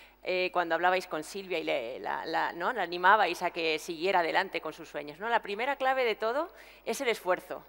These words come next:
¿verdad? Esta charla, que es muy, será muy breve, pero quiero daros estas pinceladas que para mí son muy importantes, aparte de las de, eh, la parte de ciencias, ¿no? Pero claramente hay una cosa que la, es la que os va a hacer, eh, triunfar en la vida, que es el esfuerzo. Nada sin esfuerzo lo vais a poder conseguir, ¿vale?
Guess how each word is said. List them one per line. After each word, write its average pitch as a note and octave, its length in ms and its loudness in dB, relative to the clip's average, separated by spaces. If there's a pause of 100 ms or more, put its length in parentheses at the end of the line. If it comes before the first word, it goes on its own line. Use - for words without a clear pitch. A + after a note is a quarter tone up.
¿verdad? E3+ 360 -2 (420)
Esta C#4 280 -2
charla, C#4+ 360 4 (120)
que G3+ 80 -4
es - 260 -6
muy, A3 240 -2
será G3+ 220 2
muy A3+ 100 2
breve, A3+ 300 0
pero G3+ 320 0
quiero A3+ 280 2
daros A#3 280 4
estas A3+ 220 -6
pinceladas G#3 460 0
que G#3 120 -4
para E3+ 180 2
mí F#3 220 -8
son F#3 160 -10
muy F#3 100 -6
importantes, D#3+ 540 0
aparte F#3+ 340 0
de F#3 80 -4
las E3+ 160 -4
de, F3 220 -2 (360)
eh, B2+ 680 0
la D3+ 140 0
parte D#3 260 -2
de C3 80 -4
ciencias, D3 480 -6
¿no? F3+ 140 -12 (300)
Pero F3+ 260 0
claramente B3+ 500 4
hay B3 160 0
una A3+ 140 -4
cosa A#3 240 -2
que A3 120 -2
la, G3 120 4
es G3+ 260 -2
la A3 100 0
que G3+ 100 -2
os F#3 100 -2
va G#3 60 6
a - 20 4
hacer, A3 360 -2
eh, F3+ 200 2
triunfar F#3 480 -2
en A3 80 0
la G3 100 2
vida, A3+ 220 0
que G#3 140 0
es G#3 100 -4
el A3 100 -2
esfuerzo. G#3+ 560 -4
Nada A#3+ 320 6
sin A3+ 180 -6
esfuerzo G#3+ 400 -4
lo G3+ 80 -2
vais E3+ 220 -2
a A#3 60 -4
poder D#3 240 -6
conseguir, C3+ 480 -10
¿vale? F#3 240 -10